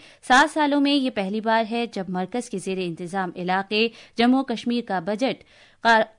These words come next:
रियासती कानून साज असेंबली में पेश किया जाएगा। बजट इजलास कुल बाईस नशिस्तों पर मुश्तमिल है। ये इजलास लेफ्टिनेंट गवर्नर के खिताब के साथ तीन मार्च को शुरू हुआ था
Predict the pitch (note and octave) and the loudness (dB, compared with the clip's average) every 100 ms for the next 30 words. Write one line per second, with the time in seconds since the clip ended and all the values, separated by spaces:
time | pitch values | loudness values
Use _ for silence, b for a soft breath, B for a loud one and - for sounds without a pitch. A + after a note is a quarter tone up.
0 | _ _ G#3+ A3+ A#3 A#3+ A3+ D4 D4+ A3+ | _ _ -2 2 2 0 -2 -2 0 0
1 | G3+ G#3+ A3+ A#3 G#3 G#3 G#3 - G3 G#3 | 0 -2 -4 0 2 2 -4 -6 -4 -2
2 | A#3 F3+ F#3 A3+ F3+ - F3+ F3 F3 F3 | -4 -4 -6 -6 -6 -8 -6 -6 -6 -6
3 | F3 G3+ - _ b b A3 A#3 C#4+ C4+ | -2 -2 -2 _ b b 0 2 2 0
4 | A#3 B3+ B3+ C4 - B3+ G#3 G3+ G#3+ A#3+ | -2 2 2 2 -2 -2 2 2 2 -2
5 | - G3+ - A3 - C4+ F#3 F3 F3 - | -4 -6 -6 -8 -6 -6 -6 -8 -8 -4
6 | A3 B3 C4 C#4+ B B B A#3 D#4+ C#4+ | -2 0 -2 -4 B B B 0 0 2
7 | C#4 D4 D4 B3 B3 B3+ C#4 A#3+ G#3 G#3 | 4 2 2 -4 -2 -2 -2 -2 -4 -2
8 | A3 A#3 G#3+ G#3 G3+ F#3+ F3+ F#3+ - G3 | -4 -6 -10 -10 -6 -6 -4 -8 -4 -2
9 | F#3+ F#3+ F3+ F3 F#3 F#3 - F#3 - F#3+ | -2 -4 -6 -4 -4 -6 -8 -10 -6 -4
10 | B3 C4 B3+ B3+ C4 | -2 0 0 0 -2